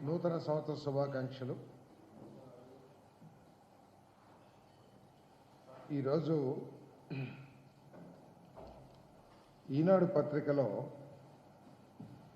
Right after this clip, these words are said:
జగనన్న ఘోర ముద్ద అని చెప్పేసి ఒక ఆర్టికల్ వేశారు.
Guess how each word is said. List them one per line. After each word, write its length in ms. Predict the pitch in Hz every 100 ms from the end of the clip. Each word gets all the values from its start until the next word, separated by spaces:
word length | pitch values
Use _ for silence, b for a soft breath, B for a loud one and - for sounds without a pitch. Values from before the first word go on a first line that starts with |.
| - - 127
జగనన్న 540 | 139 147 180 196 196
ఘోర 440 | 170 127 143 165 170
ముద్ద 300 | 147 120 120 - - - - - - - - - - - - - - - -
అని 100 | 139
చెప్పేసి 500 | 135 139 139 131 -
ఒక 180 | 143 -
ఆర్టికల్ 440 | 110 120 131 127 117
వేశారు. 380 | 101 - 90